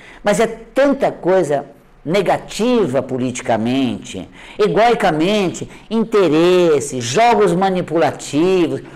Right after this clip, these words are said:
uma febre se espalha junto a uma dor, dor daqueles que perderam seus entes queridos, dores das centenas de milhares de vidas que foram ceifadas da encarnação,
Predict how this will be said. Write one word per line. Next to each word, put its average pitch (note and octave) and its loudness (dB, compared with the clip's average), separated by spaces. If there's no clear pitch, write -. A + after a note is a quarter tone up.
uma C#4 2
febre C4 0
se G3+ -4
espalha E3+ 0
junto C4 2
a C4 4
uma C4 2
dor, F3+ 2
dor G#3+ 2
daqueles G#3 2
que G#3+ -6
perderam G3 0
seus F#3 -2
entes F#3+ -4
queridos, F3+ -2
dores A3 2
das F#3+ 2
centenas F3+ -2
de F3 -2
milhares F3+ 2
de D#3 -2
vidas D3 -2
que A#3 -8
foram B3+ 0
ceifadas A#3 -2
da E3 0
encarnação, C3 -4